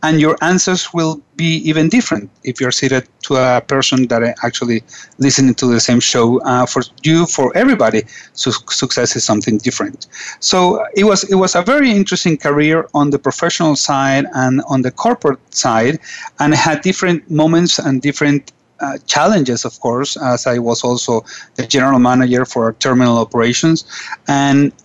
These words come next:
along the way, you need to, uh, first of all, start learning new languages. And that's something I recommend to everybody.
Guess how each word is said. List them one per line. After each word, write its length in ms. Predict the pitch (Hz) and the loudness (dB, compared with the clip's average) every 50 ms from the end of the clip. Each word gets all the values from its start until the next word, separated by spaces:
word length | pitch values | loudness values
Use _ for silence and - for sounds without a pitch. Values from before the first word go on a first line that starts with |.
| _ _ - | _ _ -4
along 300 | 156 170 170 175 175 165 | 0 2 2 4 2 2
the 100 | 180 170 | 2 2
way, 340 | 180 202 185 151 131 117 117 - | 2 2 2 2 2 0 0 0
you 180 | 143 139 139 143 | 0 2 2 4
need 320 | 147 143 143 135 - _ - - | 4 4 4 2 0 _ -4 -2
to, 340 | 143 135 131 135 131 131 - - | 0 2 4 4 2 2 0 -2
uh, 200 | 143 131 127 120 | -2 -2 -2 -2
first 320 | - - 180 214 - - | -2 0 0 0 0 0
of 120 | 220 - 180 | -2 0 2
all, 300 | 165 160 156 165 170 - - - - - - - _ _ - - _ | 2 2 2 0 -2 -4 -10 -20 -20 -20 -20 -20 _ _ -20 -14 _
start 480 | - - - - 165 165 160 160 - - - _ - | -8 -6 -2 0 0 0 -2 -2 -8 -16 -14 _ -2
learning 500 | 151 151 151 147 147 143 147 147 - - - | 0 2 2 4 4 4 2 0 -2 -6 -4
new 200 | 139 135 131 127 | -2 0 0 0
languages. 640 | 127 117 120 120 113 110 107 104 - 107 101 - - | 0 0 0 -2 -2 -4 -6 -10 -12 -12 -12 -8 -6
And 140 | 127 123 123 | -4 -2 -2
that's 220 | 127 131 131 - | -2 -2 -2 0
something 320 | - 147 139 135 - 139 135 | 0 0 0 0 0 0 2
I 120 | 127 123 | 2 2
recommend 500 | 120 127 120 - - 120 120 117 117 - | 0 0 -2 -2 -2 0 0 0 -2 -2
to 100 | - 135 | -2 -2
everybody. 480 | 123 131 123 107 117 101 95 98 - | 0 0 0 2 2 0 0 0 -6